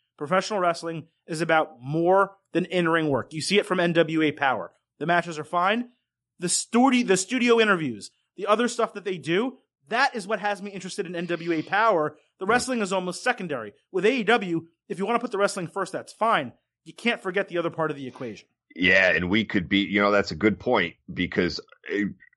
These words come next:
Speaker 2: <laughs> one of the men involved in this match, like, I really wanna see this Wednesday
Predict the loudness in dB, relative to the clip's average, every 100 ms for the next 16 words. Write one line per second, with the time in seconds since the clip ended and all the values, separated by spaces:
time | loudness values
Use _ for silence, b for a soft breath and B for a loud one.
0 | _ 2 4 6 6 6 4 4 4 4
1 | 2 4 4 4 0 -2 -4 -2 -2 0
2 | -2 -4 0 4 4 4 -2 -6 2 4
3 | 6 4 2 0 -4 -8 -4 -6 -4 -6
4 | -6 0 0 0